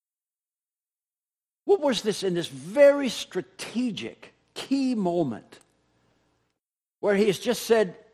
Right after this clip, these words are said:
"You gotta stop living this destructive life and you gotta start living this constructive life. Therefore, what should you do?" "Therefore," he said, "each of you must stop lying to each other and speak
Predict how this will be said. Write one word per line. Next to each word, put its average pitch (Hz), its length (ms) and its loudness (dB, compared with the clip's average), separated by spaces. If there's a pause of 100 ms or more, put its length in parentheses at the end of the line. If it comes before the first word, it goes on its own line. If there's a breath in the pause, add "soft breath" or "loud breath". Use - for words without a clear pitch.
(180)
"You 147 200 -6
gotta 208 300 0
stop - 840 -10
living 202 360 -2
this 175 120 -6
destructive 180 720 -8
life 156 320 -10
and 147 120 -12
you 151 80 -8
gotta 151 160 -4
start - 720 -8
living 190 260 -4
this 190 160 -6
constructive 143 600 -12
life. 135 260 -4 (680 soft breath)
Therefore, 190 960 2 (180)
what 160 340 -4
should 180 320 -4
you 185 140 -2
do?" 180 440 -2 (540 soft breath)
"Therefore," 196 720 4
he 170 140 -2
said, 185 400 0
"each 254 320 -2
of 208 160 0
you 185 180 2
must 175 520 2
stop 233 380 0
lying 196 460 0
to 165 180 -4
each 156 200 -6
other 151 360 0 (420 soft breath)
and 156 240 -2
speak - 680 0